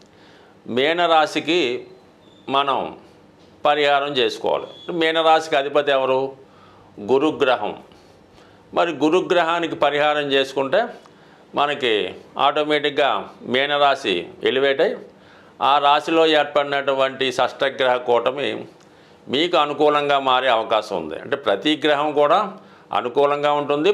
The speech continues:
ప్రతికూలంగా ఉంటుంది, మనం చేసుకునే దాన్ని బట్టి ఉంటుంది. ఇప్పుడు గురుగ్రహానికి మనం పరిహారం చేసుకోవలసి ఉంటుంది. ఈ షష్టగ్రహ కూటమి, ఇప్పుడు షష్టగ్రహ కూటమి ఏమిటి? already నాలుగు గ్రహాలు అక్కడ ఉన్నాయి కదా, దానికి కూడా పనిచేస్తుంది.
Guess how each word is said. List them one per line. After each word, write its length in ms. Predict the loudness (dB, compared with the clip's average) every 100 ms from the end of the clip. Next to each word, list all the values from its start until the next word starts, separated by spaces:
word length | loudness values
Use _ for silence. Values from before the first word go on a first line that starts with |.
| 4
ప్రతికూలంగా 580 | 2 2 2 2 2 0
ఉంటుంది, 300 | 0 -2 -2 -2
మనం 160 | -2 -2 0
చేసుకునే 460 | 0 0 0 0 2
దాన్ని 180 | 2 2
బట్టి 160 | 0 2
ఉంటుంది. 340 | 0 -2 -6 -14 -16
ఇప్పుడు 180 | -4 -2 0
గురుగ్రహానికి 720 | 0 0 0 0 0 0 -2 0
మనం 140 | 0 0 -6 -12 -20 -20 -4 0
పరిహారం 400 | 2 2 0 0 2
చేసుకోవలసి 600 | 2 2 2 2 0 0 -2
ఉంటుంది. 380 | -2 -2 0 0 -2 -6 -16 -20 -20 -20 -20 _ -2 0
ఈ 20 | 0 -2 -6 -14 -20 _ -20 -20 -8
షష్టగ్రహ 560 | -4 -2 -2 -4 0 0 0 0
కూటమి, 260 | 0 0 -6
ఇప్పుడు 140 | -2 -2
షష్టగ్రహ 400 | -2 -2 0 0 2
కూటమి 260 | 2 2 0
ఏమిటి? 140 | 0
already 240 | 0 0 0
నాలుగు 220 | 0 0 0
గ్రహాలు 280 | 0 2 0
అక్కడ 140 | 0 0
ఉన్నాయి 160 | 0 0
కదా, 160 | 0 0 -2 -16 -20 -20 -20 -10 -2
దానికి 280 | 0 0 -2 0
కూడా 160 | 2 2
పనిచేస్తుంది. 500 | 0 0 -2 -2 -4